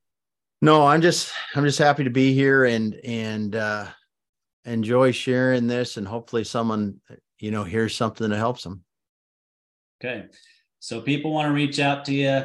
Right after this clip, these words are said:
Speaker 2: They want help selling their business and, and the other services that you provide. How do, what's the best way for them to get a hold of you?
Speaker 1: You know, our, uh, our website, exit your way dot com, is, uh, got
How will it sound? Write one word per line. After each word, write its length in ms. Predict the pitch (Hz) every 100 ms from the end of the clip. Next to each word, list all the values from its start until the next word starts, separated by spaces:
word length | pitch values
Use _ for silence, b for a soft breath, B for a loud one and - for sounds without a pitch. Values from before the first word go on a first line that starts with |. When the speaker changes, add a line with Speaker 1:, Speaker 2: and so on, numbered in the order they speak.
| -
Speaker 2:
They 120 | 131
want 240 | 127 127 120
help 280 | 127 127 -
selling 280 | 127 127
their 140 | 127 120
business 640 | 123 123 120 123 120 -
and, 280 | 110 107 113
and 260 | 117 113 120
the 120 | 117
other 320 | 120 120 113 -
services 480 | 127 123 117 117
that 80 | 107
you 160 | 110 113
provide. 560 | 117 107 110 107 104 - _ -
How 180 | -
do, 120 | 127 -
what's 220 | 139 135
the 80 | 131
best 260 | 127 117 123
way 140 | 117
for 60 | 110
them 180 | 110 107
to 60 |
get 120 | 107
a 60 | 104
hold 160 | 95 87
of 80 |
you? 120 | - - _ _ _ _ _
Speaker 1:
You 160 | 113
know, 140 | 120 113
our, 340 | 117 120 117 - -
uh, 300 | 110 113 107 - _ _ _ _ _ _ _ _ _ _ _ _ _ _ _
our 120 | 104 101
website, 580 | 110 135 - 139 135 117
exit 320 | 117 113 110
your 160 | 117
way 180 | 113 110
dot 220 | 107 98
com, 440 | - 104 110 120 113 _ _ _ _
is, 680 | 113 107 101 101 - - -
uh, 340 | 107 101 98 95
got 360 | 104 101 98